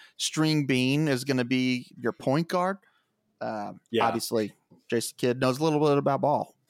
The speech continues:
Speaker 1: So
Speaker 2: Yeah. Yeah, little things like that. And I, I think, you know, guys like,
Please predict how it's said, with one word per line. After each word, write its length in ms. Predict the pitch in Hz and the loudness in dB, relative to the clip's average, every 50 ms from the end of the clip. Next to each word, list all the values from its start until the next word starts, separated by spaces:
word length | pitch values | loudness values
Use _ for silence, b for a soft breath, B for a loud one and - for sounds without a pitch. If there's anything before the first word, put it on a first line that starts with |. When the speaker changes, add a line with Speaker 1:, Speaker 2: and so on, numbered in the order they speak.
| _ _ _ _ _ _ _ _ | _ _ _ _ _ _ _ _
Speaker 1:
So 280 | - - - 117 107 110 | -8 -4 -2 0 0 0
Speaker 2:
Yeah. 180 | 113 95 80 76 - _ B B B B B B B B B | -2 -4 -4 -8 -12 _ B B B B B B B B B
Yeah, 140 | 143 147 156 | 4 4 6
little 340 | 160 175 175 202 226 233 214 | 6 6 6 6 6 6 6
things 260 | 208 202 185 170 151 | 6 4 4 4 4
like 200 | 160 143 - 117 | 4 2 4 4
that. 360 | 120 117 120 120 123 123 - - | 2 4 4 4 4 2 0 0
And 120 | 127 127 | 2 2
I, 220 | 127 131 131 131 - - | 2 2 0 -2 -6 -6
I 100 | 123 120 123 | -2 -2 -2
think, 540 | - - 156 147 147 143 143 - - - _ _ _ _ _ _ | 2 2 4 4 4 2 -2 -6 -18 -20 _ _ _ _ _ _
you 100 | - 120 110 | -4 -2 -2
know, 260 | 101 95 98 101 - - 113 | -2 -2 -6 -8 -8 -4 0
guys 360 | 123 123 127 127 127 110 113 | 2 4 4 4 2 2 2
like, 320 | 117 113 110 104 104 - | 2 4 4 2 0 -4